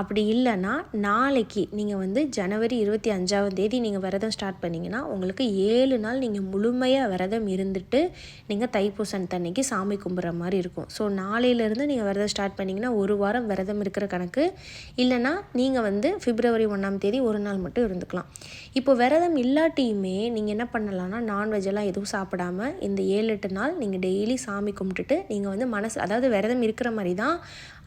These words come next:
ஆனா பட்னி இல்லாம நீங்க டெய்லி சாமிக்கு விளக்கு பொருதி, முருகனை நினைச்சு கும்பிட்டுட்டு, நீங்க என்ன நினைக்கிறீங்களோ அந்த வைபை வந்து மனசுல கொண்டு வந்து, நீங்க அது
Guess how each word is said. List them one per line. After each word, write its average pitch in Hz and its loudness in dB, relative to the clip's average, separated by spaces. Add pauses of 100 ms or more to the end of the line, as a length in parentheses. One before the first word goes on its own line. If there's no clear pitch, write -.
ஆனா 240 0 (500)
பட்னி 240 2 (100)
இல்லாம 233 2
நீங்க 240 2 (160)
டெய்லி 220 4 (100)
சாமிக்கு 208 -2
விளக்கு 208 0
பொருதி, 196 0 (100)
முருகனை 214 0
நினைச்சு 196 -6
கும்பிட்டுட்டு, 202 -4
நீங்க 233 0
என்ன 208 -4
நினைக்கிறீங்களோ 196 -2 (240)
அந்த 190 -2
வைபை 233 2
வந்து 208 -2
மனசுல 202 -4 (100)
கொண்டு 185 -2
வந்து, 180 0 (640)
நீங்க 202 0
அது 196 0